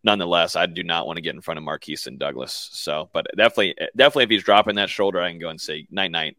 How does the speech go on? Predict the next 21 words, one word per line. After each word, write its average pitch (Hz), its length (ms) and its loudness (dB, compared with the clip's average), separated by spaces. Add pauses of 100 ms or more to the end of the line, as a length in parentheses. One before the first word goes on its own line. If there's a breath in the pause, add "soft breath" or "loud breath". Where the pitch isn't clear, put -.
I'm 82 160 -10
done. 67 360 -8 (120)
I'm 69 320 -16 (300)
put - 180 -8
to 62 60 -12
bed. 58 260 -6
I'm 73 220 -8
not 76 160 -8
gonna 65 120 -14
try 67 200 -8
that 62 140 -6
ever 62 200 -8
again." 62 300 -12
And 76 80 -6
that, 123 180 2
I 98 60 -4
think 95 120 -6
that's 87 140 -8
something 85 300 -6 (1200 loud breath)
Mark 110 200 4
Easton, 101 400 0